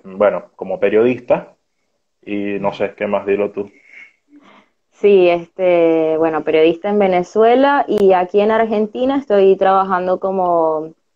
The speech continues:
Speaker 2: eh, en la parte de marketing digital, eh, todo lo que tiene que ver con publicidad.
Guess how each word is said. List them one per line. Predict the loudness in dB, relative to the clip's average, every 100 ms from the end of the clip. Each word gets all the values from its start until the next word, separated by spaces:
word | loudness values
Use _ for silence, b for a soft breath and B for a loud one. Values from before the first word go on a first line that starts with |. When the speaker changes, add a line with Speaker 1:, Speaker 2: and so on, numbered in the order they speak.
| _ _ -2
Speaker 2:
eh, | 2 4 4 4 4 2 0 -6 -12 -16 -8
en | -4 -2 -2
la |
parte | -4 -4 -2
de | 0
marketing | 0 -2 0 0
digital, | 0 0 -2 -2 -2 -2 -4 _ _ _ _ _
eh, | 0 2 4 4 4 4 2 2
todo | 2
lo | 2
que | 2
tiene | 0 0
que | 0
ver | 0
con | -2 -2
publicidad. | 0 2 2 4 4 4 2 -2